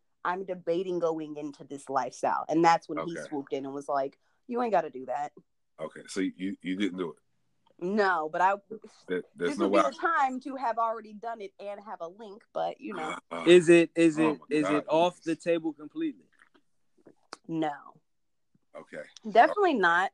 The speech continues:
Speaker 1: Um,
Speaker 2: It's
Speaker 3: Okay.
Speaker 2: over.
Speaker 3: So, so, so let's start with what, what are your considerations?
Speaker 1: Like, what's stopping it from currently happening?
Speaker 3: Well,
Speaker 1: Or what
Speaker 3: well,
Speaker 1: do you, what do you mean?
Speaker 3: yeah, well, what's stopping it? What, what,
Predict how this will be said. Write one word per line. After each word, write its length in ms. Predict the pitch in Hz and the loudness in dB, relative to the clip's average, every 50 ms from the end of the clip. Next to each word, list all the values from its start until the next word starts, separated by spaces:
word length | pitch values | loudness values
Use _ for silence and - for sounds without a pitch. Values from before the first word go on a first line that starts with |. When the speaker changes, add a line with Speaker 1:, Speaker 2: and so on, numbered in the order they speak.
| _ _ - | _ _ -2
Speaker 1:
Um, 320 | 202 202 196 190 180 175 | -2 -2 0 -2 -4 -4
Speaker 2:
It's 120 | - 151 - | -6 -6 -4
Speaker 3:
Okay. 80 | - 113 | -6 -6
Speaker 2:
over. 80 | 107 - - - | -6 -8 -12 -4
Speaker 3:
So, 260 | - 170 165 165 156 | 2 4 4 4 4
so, 300 | 147 - 175 165 165 156 156 | 4 4 4 4 4 4 0
so 140 | - 170 165 | -2 -2 0
let's 220 | 165 180 185 - | 0 0 -2 -2
start 260 | - 196 185 170 151 | -2 -2 -2 -2 -2
with 220 | 160 165 165 165 - _ _ _ _ _ _ | -2 -2 -2 -4 -6 _ _ _ _ _ _
what, 220 | - 165 180 170 156 | -4 -4 -2 -2 -2
what 140 | 180 185 175 | -2 0 2
are 40 | |
your 180 | 170 170 165 165 | 2 2 0 -2
considerations? 1040 | - - 151 - - 160 151 143 143 143 139 131 - - 104 98 _ _ _ _ _ _ _ _ _ _ _ _ _ _ _ _ _ _ _ _ _ _ _ _ _ _ _ _ _ _ _ _ _ _ _ _ _ _ _ _ _ _ _ _ - | -4 -8 -12 -6 -4 -4 -4 -4 -4 -6 -8 -8 -10 -14 -20 -20 _ _ _ _ _ _ _ _ _ _ _ _ _ _ _ _ _ _ _ _ _ _ _ _ _ _ _ _ _ _ _ _ _ _ _ _ _ _ _ _ _ _ _ _ -10
Speaker 1:
Like, 300 | 190 202 208 202 190 180 | -4 -4 -2 -2 -4 -6
what's 340 | 180 180 180 190 190 185 _ _ _ _ _ _ _ | -10 -6 -6 -6 -6 -6 _ _ _ _ _ _ _
stopping 400 | _ - 165 160 180 220 - 359 | _ -4 -4 -4 -4 -6 -10 -14
it 280 | 392 403 427 466 480 _ _ _ _ | -14 -14 -14 -16 -18 _ _ _ _
from 140 | - 370 320 | -10 -10 -8
currently 380 | - - 302 381 415 415 415 440 453 440 427 440 | -8 -8 -8 -8 -10 -10 -12 -14 -12 -10 -10 -10
happening? 260 | 453 - 440 427 - | -10 -10 -8 -2 0
Speaker 3:
Well, 180 | 262 277 254 | 2 2 4
Speaker 1:
Or 160 | 254 220 202 196 | 2 2 0 0
what 40 | |
Speaker 3:
well, 120 | 214 214 208 | -2 -4 -6
Speaker 1:
do 60 | 214 | -8
you, 120 | 202 190 190 | -12 -14 -16
what 140 | 196 202 196 | -14 -14 -14
do 60 | 208 | -14
you 120 | 196 185 180 | -14 -12 -10
mean? 340 | 170 156 139 135 160 - - _ _ | -10 -10 -10 -12 -14 -14 -16 _ _
Speaker 3:
yeah, 360 | - 170 180 240 254 247 226 | -20 -12 -4 0 2 2 4
well, 280 | 202 180 170 170 175 170 | 4 2 2 4 4 4
what's 180 | 170 170 160 - | 4 2 0 -2
stopping 440 | - - 175 165 170 170 - 170 165 | 0 2 4 4 4 2 0 -4 -8
it? 120 | 160 156 | -6 -6
What, 220 | 151 156 156 147 - | -4 -4 -4 -4 -6
what, 200 | 147 151 156 151 | -6 -4 -4 -6